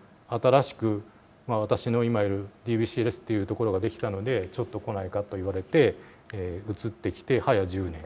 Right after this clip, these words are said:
というような感じです。で、えーと、学生時代何やったかっていうと、まあ、私はその理学部で分子生物学をやっていたので、まあ、イオン濃度調節をやってたんですけど、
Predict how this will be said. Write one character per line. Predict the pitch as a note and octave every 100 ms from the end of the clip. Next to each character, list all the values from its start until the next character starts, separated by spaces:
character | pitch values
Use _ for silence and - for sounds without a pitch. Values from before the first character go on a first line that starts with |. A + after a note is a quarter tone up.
| D#2
と | -
い |
う | E2+ E2 E2
よ | F#2 E2+
う |
な | A#2 F2+ - - F#2 - - -
感 | G2 E2
じ | D#2+
で | - -
す。 | - - - - - _ - - - - - - - - -
で、 | D#3 C#3+ A2 F#2 - -
え | C3+ B2+
ー |
と、 | B2+ - B2+ A#2+ A#2+ C3 - - - C#3
学 | C#3 -
生 | G#3
時 | G#3
代 | D#3
何 | D#3+ E3
や |
っ | C#3
た | A#2
か | A#2
っ |
て | - A2
い |
う | G#2+
と、 | D#3 D3 F#2 - -
ま | C3+ G#2 -
あ、 | - - - - -
私 | C#3 C#3+ - F#3+
は | D#3
そ | E3+
の | D#3
理 | D3
学 | D#3+ D#3 E3+
部 | C3 A#2+ - - - - -
で | D3+
分 | A2+ C#3+
子 | C#3+
生 | D#3+
物 | D#3 D3
学 | G2+ G2 - -
を | G#2+
や | G2+
っ |
て | A#2+
い | A#2
た | A#2+
の | G#2
で、 | C3 G2 - - -
ま | C3
あ、 | A#2
イ | C3
オ | C#3
ン | C#3
濃 | C3+
度 | B2+
調 | B2+ C3+
節 | G2 -
を |
や | F#2
っ |
て | F#2
た | A2+
ん | F#2
で | F2
す | -
け |
ど、 | A2+ B2+